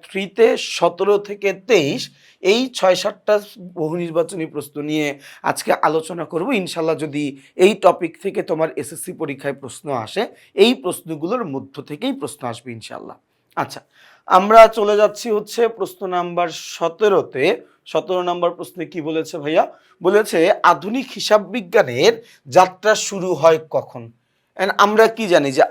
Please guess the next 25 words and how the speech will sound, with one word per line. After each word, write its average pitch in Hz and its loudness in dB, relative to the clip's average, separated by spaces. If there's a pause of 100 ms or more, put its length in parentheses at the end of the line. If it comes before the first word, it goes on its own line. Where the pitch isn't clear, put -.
আমাদের 156 4 (120)
হিসাব 160 -6 (100)
বিজ্ঞানের 165 -8 (120)
উৎপত্তি 160 -12
হয় 202 4 (420)
চোদ্দশো 208 2 (100)
চুরানব্বই 190 -2
সালে। 135 -10 (100)
কত 175 -2 (100)
সালে 196 2
ভাইয়া? 226 0 (400)
চোদ্দশো 147 -6 (1900)
চুরানব্বই 147 0
সালে, 117 -10 (100)
তাই 180 0
না? - -4 (400)
আচ্ছা, - -10 (340)
এখন 196 0 (140)
আমাকে 208 4
তো 254 8
অপশনে 214 -4 (160)
সাল 190 8 (160)
দেয় 120 -4
নাই, 127 -18 (500)
সাল 165 6